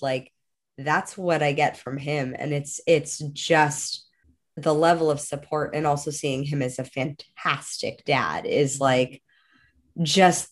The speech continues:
the greatest thing that I could have ever asked for. And it gives me that fire to then go through the day and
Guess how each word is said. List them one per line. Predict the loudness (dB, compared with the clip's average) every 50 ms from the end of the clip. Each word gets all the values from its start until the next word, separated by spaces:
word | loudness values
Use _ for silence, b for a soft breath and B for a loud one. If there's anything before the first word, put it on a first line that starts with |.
| _ _ -10
the | -2 0 0
greatest | 2 4 4 4 4 6 4 2 0 -2 -4
thing | -2 -2 -2 0 0
that | 0 0
I | -2 -2
could | -2 -4 -4
have | -4 -2 -2
ever | 0 -2 -2 -2 -4 -6
asked | -4 -4 -4 -4 -4 -6 -10 -10
for. | -6 -6 -4 -4 -4 -6 -8 -6 -2
And | 2 2 4 4 4 2 0 -2 -6 -10 _ -4
it | -4 -2 -2 -2
gives | 0 0 -2 0 0 -2
me | 0 0
that | 2 0 0 -2 -4 -12 -20 -20 -12 _
fire | 2 4 6 6 4 4 2 0 -2
to | -4 -4 -4 0
then | 0 2 0 0 -2
go | 0 0 0 0 0
through | -2 -6 -6 -6 -4 -4
the | -6
day | -6 0 2 4 6 6 6 6 4 2 0 -4
and | -4 -4 -2 -2 -4 -4 -6 -8